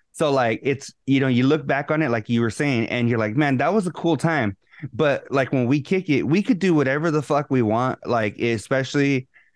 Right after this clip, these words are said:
you know, if there's, our wives are cool as fuck, they'll be like, "D-, whatever, you know, do whatever, go to the fucking club or whatever." But that's just not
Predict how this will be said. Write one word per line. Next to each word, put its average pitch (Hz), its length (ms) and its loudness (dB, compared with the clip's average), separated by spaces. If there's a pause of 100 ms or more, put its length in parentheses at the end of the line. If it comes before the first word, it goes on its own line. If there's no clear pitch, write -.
(200)
you 135 100 2
know, 139 140 2
if 123 120 -2
there's, 127 300 -2
our 143 240 -2
wives 131 380 -2
are 101 80 0
cool 113 220 -2
as 95 100 -6
fuck, 110 300 -4
they'll 123 100 0
be 123 160 -2
like, 120 240 -2
"D-, 107 280 -8
whatever, 151 600 0
you 120 80 2
know, 139 140 2
do 135 200 2
whatever, 160 320 0
go 123 300 -2
to 180 60 -4
the 143 120 -4
fucking 127 380 -2
club 123 260 0
or 110 80 2
whatever." 117 400 0 (360)
But 143 180 -2
that's 143 260 -4
just 143 300 0
not 123 580 0